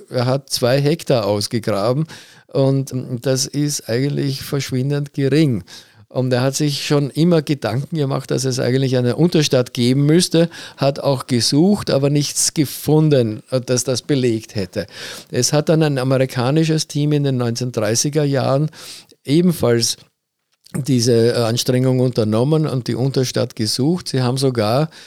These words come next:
einen, ein Begrä-, ein Gräberfeld gefunden südlich der Zitadelle,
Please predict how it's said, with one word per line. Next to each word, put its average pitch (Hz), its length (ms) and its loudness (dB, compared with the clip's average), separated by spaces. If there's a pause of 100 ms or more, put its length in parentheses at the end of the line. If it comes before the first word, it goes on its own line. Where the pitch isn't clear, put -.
(220)
einen, 120 720 0
ein 123 160 -2
Begrä-, 123 420 0
ein 117 140 -2
Gräberfeld 131 760 2
gefunden 135 720 -2
südlich 127 520 -2
der 110 180 -8
Zitadelle, 117 720 0